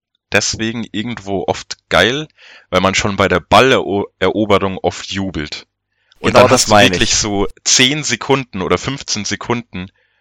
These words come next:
Speaker 1: wo du eigentlich, ja, äh, permanent schon voll am Abfeiern bist oder halt voll dabei bist. Und wenn halt eine Flanke aus dem Halbfeld getreten wird, dann bist du erstmal noch nicht so begeistert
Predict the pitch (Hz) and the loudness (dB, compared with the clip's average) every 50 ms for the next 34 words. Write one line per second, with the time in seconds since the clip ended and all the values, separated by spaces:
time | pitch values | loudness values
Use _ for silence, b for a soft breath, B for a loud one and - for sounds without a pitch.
0 | _ _ _ - - 107 107 104 104 - - 92 104 104 101 95 101 98 - - | _ _ _ -12 -8 -4 0 2 4 4 6 4 4 2 0 -2 -4 -2 -2 -4
1 | - - - _ _ _ _ _ _ _ _ _ _ _ _ _ - 95 95 98 | -4 -6 -10 _ _ _ _ _ _ _ _ _ _ _ _ _ 0 2 4 4
2 | 98 98 - _ _ _ _ _ _ _ _ - 87 87 85 85 85 87 104 - | 4 2 -2 _ _ _ _ _ _ _ _ -4 -2 0 0 0 0 -2 -6 -10
3 | _ _ _ - - - 110 113 113 107 104 101 101 98 - - 107 95 95 92 | _ _ _ 0 4 6 6 6 6 4 2 2 0 0 -2 -2 -2 -2 -2 -4
4 | 92 98 - _ - - - - 113 107 107 101 - - 90 95 92 92 92 85 | -10 -12 -16 _ -20 -8 0 2 4 4 4 4 2 0 -2 -4 -6 -8 -10 -4
5 | - - 80 - - - 85 80 82 85 82 90 - - - 78 85 82 80 90 | 0 -2 -2 0 2 4 4 4 4 2 0 -4 -4 -4 0 2 2 2 2 0
6 | 87 - - - 98 95 98 95 90 85 87 90 90 80 82 - - - B B | -4 -6 -2 2 4 6 6 6 6 6 6 6 4 2 -2 -6 -8 -10 B B
7 | B B B B B B B B 87 87 87 87 - - - - _ _ _ - | B B B B B B B B -6 -6 -4 -4 -6 -6 -8 -8 _ _ _ -20
8 | - _ _ _ _ _ _ _ _ _ - 85 82 80 82 82 - - - - | -20 _ _ _ _ _ _ _ _ _ -2 -2 -2 -2 -6 -6 -6 -6 -8 -8
9 | b b b b b b - 90 90 - - 95 95 104 - 107 98 90 80 90 | b b b b b b -8 -6 -4 2 4 4 4 4 4 2 4 4 4 2
10 | - - 92 80 82 87 98 - - 85 82 78 - - 82 - 85 80 - 87 | 0 -2 -2 2 2 2 2 2 0 -2 -2 -2 -4 -10 -8 -4 -4 -4 -4 -4
11 | 82 85 92 92 - - 80 82 - - 90 82 - - 87 87 92 107 - - | -4 -2 -2 -2 -2 -4 -6 -4 -4 -4 -4 -2 -2 -2 -2 -2 0 0 0 0
12 | - - - 87 - - 73 80 85 - - 95 95 - - | -2 -2 -2 0 2 2 4 2 2 0 -2 -4 -4 -6 -8